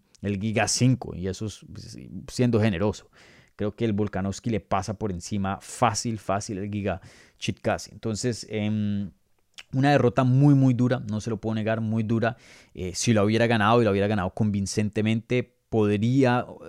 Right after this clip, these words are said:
su siguiente pelea ser una pelea de título. Creo que eso es, es bien factible. Obviamente, eh, tocaría esperar qué pasa en el resultado de Korean Zombie y Alexander Volkanovski, porque si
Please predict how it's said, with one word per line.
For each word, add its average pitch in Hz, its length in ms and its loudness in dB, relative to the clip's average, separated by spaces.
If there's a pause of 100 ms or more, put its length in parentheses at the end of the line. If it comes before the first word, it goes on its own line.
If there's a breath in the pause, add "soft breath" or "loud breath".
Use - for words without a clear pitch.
(120)
su - 340 -6
siguiente 117 400 -2
pelea 113 440 2
ser 107 220 -2
una 110 180 -2
pelea 95 200 -4
de 104 80 0
título. 165 440 2
Creo 104 180 -4
que 104 100 -8
eso 101 180 -6
es, 98 260 -6
es 107 220 -6
bien 110 220 0
factible. 175 640 0 (380 loud breath)
Obviamente, 107 920 0
eh, 92 60 -4
tocaría 98 320 -4
esperar 92 500 -4
qué - 140 -2
pasa 104 260 -2
en 107 60 -2
el 101 80 -2
resultado 95 560 -4
de 98 140 -2
Korean 95 400 -4
Zombie 101 420 -2
y 90 200 -4
Alexander 90 440 -4
Volkanovski, 151 640 4
porque - 260 -10
si 92 320 -8